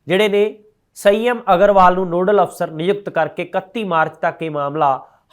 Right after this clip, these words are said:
ਹੱਲ ਕਰਨ ਦੀ ਹਦਾਇਤ ਕੀਤੀ ਗਈ ਹੈ। ਇਸੇ ਤਰ੍ਹਾਂ ਪੁਲਿਸ ਕੇਸਾਂ ਦੇ ਨਿਪਟਾਰੇ ਲਈ ਪੁਲਿਸ ਅਧਿਕਾਰੀ ਜਸਕਰਨ ਸਿੰਘ ਨੂੰ ਨੋਡਲ ਅਫਸਰ ਨਿਯੁਕਤ ਕਰ ਦਿੱਤਾ ਗਿਆ ਹੈ। ਕਿਸਾਨਾਂ ਸਿਰ ਚੜ੍ਹੇ ਕਰਜ਼ੇ ਦੇ ਮਾਮਲੇ ਵਿੱਚ ਮੁੱਖ ਮੰਤਰੀ ਪੰਜਾਬ ਨੇ ਕਿਸਾਨਾਂ ਨੂੰ ਫੌਰੀ ਰਾਹਤ ਵਜੋਂ ਸਹਿਕਾਰੀ ਅਦਾਰਿਆਂ ਦੇ ਕਰਜ਼ੇ ਦੇ ਨਿਪਟਾਰੇ ਲਈ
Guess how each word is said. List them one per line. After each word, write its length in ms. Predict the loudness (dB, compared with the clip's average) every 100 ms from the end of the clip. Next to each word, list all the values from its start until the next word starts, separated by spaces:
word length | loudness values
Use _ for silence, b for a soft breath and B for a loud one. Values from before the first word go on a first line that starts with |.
| 4
ਹੱਲ 200 | 4 4
ਕਰਨ 280 | 0 -2
ਦੀ 140 | -4 -4
ਹਦਾਇਤ 400 | -2 -2 -2 -4
ਕੀਤੀ 360 | -12 -10 -8
ਗਈ 180 | -6 -6
ਹੈ। 120 | -8 b b -8
ਇਸੇ 200 | -4 -2
ਤਰ੍ਹਾਂ 260 | 2 2
ਪੁਲਿਸ 320 | 2 0 -2 -4
ਕੇਸਾਂ 360 | -8 -6 -6
ਦੇ 100 | -4
ਨਿਪਟਾਰੇ 420 | -6 -2 0 0
ਲਈ 180 | 0 -4
ਪੁਲਿਸ 320 | -4 -6 -6
ਅਧਿਕਾਰੀ 400 | -10 -2 0 0
ਜਸਕਰਨ 460 | -4 -10 -6 -8 -6
ਸਿੰਘ 220 | -10 -8
ਨੂੰ 140 | -8 -8
ਨੋਡਲ 320 | -4 -2 -2
ਅਫਸਰ 240 | -4 -8
ਨਿਯੁਕਤ 280 | -8 -14 _
ਕਰ 160 | -6 -6
ਦਿੱਤਾ 320 | -8 -6 -6
ਗਿਆ 160 | -8
ਹੈ। 80 | -14 _ b b b
ਕਿਸਾਨਾਂ 400 | -6 2 2 2
ਸਿਰ 160 | -2 -4
ਚੜ੍ਹੇ 240 | -2 -2
ਕਰਜ਼ੇ 340 | 0 0 -2 -4
ਦੇ 120 | -4
ਮਾਮਲੇ 380 | -2 -2 -2 -2
ਵਿੱਚ 280 | -2 -4 -8
ਮੁੱਖ 340 | -6 -8 -8
ਮੰਤਰੀ 540 | -8 -8 -8 -8 -8 -8
ਪੰਜਾਬ 440 | 0 4 4 2
ਨੇ 140 | -8
ਕਿਸਾਨਾਂ 380 | -8 -8 -6 -6
ਨੂੰ 100 | -8
ਫੌਰੀ 360 | -2 2 2 2
ਰਾਹਤ 360 | 0 0 -2
ਵਜੋਂ 260 | -6 -8 -8
ਸਹਿਕਾਰੀ 600 | -8 -8 -2 0 0 0
ਅਦਾਰਿਆਂ 340 | 0 0 -2
ਦੇ 120 | -6 -6
ਕਰਜ਼ੇ 360 | -6 -6 -8
ਦੇ 160 | -8 -10
ਨਿਪਟਾਰੇ 420 | -10 -6 -4 -4
ਲਈ 220 | -6 -10